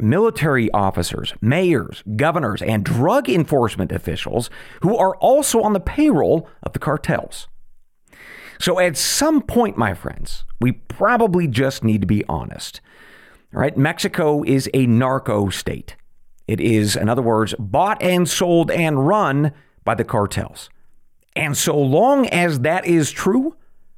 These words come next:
we will have a compromised neighbor and a compromised border. So that means that if we want to fix the border,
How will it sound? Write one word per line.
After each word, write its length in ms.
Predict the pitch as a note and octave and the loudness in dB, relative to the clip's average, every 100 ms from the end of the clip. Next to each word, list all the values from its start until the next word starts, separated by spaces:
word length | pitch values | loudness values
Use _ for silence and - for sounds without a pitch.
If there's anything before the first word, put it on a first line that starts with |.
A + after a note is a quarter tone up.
| - | -4
we 260 | A#2+ F#3 | 2 4
will 200 | B3+ A#3 | 6 4
have 160 | F3+ D3+ | 2 0
a 40 | |
compromised 720 | B2+ F3+ E3+ E3 D3+ C#3+ C3+ | 0 0 0 0 2 0 0
neighbor 240 | B2 B2 C3+ | 0 0 0
and 180 | - A2 | 0 0
a 100 | G2 | 0
compromised 720 | G2+ C3+ B2 A#2 G#2 G2+ F#2 | 0 -2 0 2 2 0 0
border. 300 | E2+ - - - - - - - - - - | -2 -4 -8 -16 -18 -18 -20 -20 -20 -20 -8
So 260 | - F2 - - | -6 -6 -8 -8
that 200 | - - | -4 -2
means 240 | G#2+ G2+ F#2+ | 0 0 0
that 120 | G#2 | -2
if 60 | |
we 100 | A2 | 0
want 340 | G2 B2+ B3+ B3+ | 2 2 2 0
to 80 | C4+ | -4
fix 320 | - G#3+ - | -2 -4 -4
the 120 | E3 | -6
border, 420 | C3 E3+ D#3 D3+ | 0 2 2 0